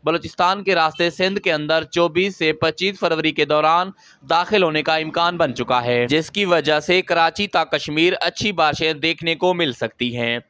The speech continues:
फिलहाल नाजरीन, ये एक लॉन्ग फोरकास्ट है, तब्दीली मुमकिन है। इस हवाले से जैसे ही कोई बड़ी खबर सामने आई तो आपसे ज़रूर शेयर करेंगे।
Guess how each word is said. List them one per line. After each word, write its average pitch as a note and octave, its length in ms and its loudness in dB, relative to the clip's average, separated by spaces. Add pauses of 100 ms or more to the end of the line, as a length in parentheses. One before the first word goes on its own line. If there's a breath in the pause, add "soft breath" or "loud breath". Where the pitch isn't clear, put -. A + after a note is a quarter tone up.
(120)
फिलहाल F3+ 560 2
नाजरीन, E3+ 420 0
ये E3 180 0
एक D#3 140 -4
लॉन्ग D#3 320 0
फोरकास्ट D#3+ 600 0
है, F3+ 140 2 (100)
तब्दीली D#3 460 0
मुमकिन D#3 420 -2
है। F3+ 260 2 (300 loud breath)
इस G3 200 -2
हवाले D#3+ 340 2
से E3+ 240 0
जैसे F3 340 0
ही G3 140 2
कोई E3 260 0
बड़ी D#3+ 240 0
खबर D3 320 0
सामने D3+ 380 -2
आई E3 200 0
तो F3+ 120 0
आपसे D#3 480 0
ज़रूर D#3+ 300 2
शेयर B2 280 -2
करेंगे। A#2+ 540 -2